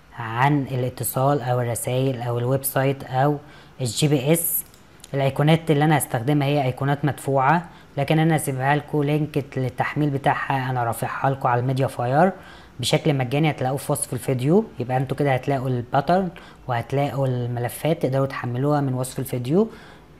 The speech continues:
وهنبتدي ان احنا نروح نجيب الايقونات بتاعتنا عن طريق ان انت هتروح على فايل، بليس لينكد،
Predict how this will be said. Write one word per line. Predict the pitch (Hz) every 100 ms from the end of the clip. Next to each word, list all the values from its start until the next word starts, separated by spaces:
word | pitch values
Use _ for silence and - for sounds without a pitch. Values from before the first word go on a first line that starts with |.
| - - -
وهنبتدي | 139 143 - 170
ان | 170
احنا | 165 - 160 170 170 - - - - - - - - - - -
نروح | 131 143 151 139
نجيب | 131 147
الايقونات | 139 120 113 131 139 123
بتاعتنا | - 120 - - - - - - - - - - - - -
عن | 143 151
طريق | 147 135 143 143 -
ان | 127
انت | 139 143
هتروح | 123 135 143 -
على | 123 117
فايل، | - 127 151 180 - - - - - - - - - -
بليس | 120 131 139 -
لينكد، | 131 131 160